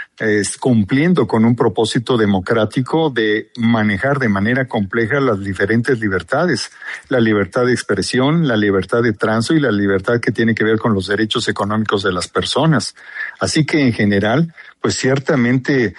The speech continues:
han sido desafiantes los últimos días y probablemente los sigan siendo las siguientes horas o días,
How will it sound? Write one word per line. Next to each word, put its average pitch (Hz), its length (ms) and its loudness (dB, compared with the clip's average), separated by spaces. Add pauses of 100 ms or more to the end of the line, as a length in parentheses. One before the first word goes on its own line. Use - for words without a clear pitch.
(280)
han 113 160 0
sido 131 320 2
desafiantes 117 680 0
los 95 200 -2
últimos 107 440 2
días 113 440 2
y 104 100 2
probablemente 104 680 2
los 95 240 0
sigan 123 540 0
siendo 113 300 2
las 92 200 0
siguientes 110 680 0
horas 107 340 0
o 127 60 2
días, 123 400 0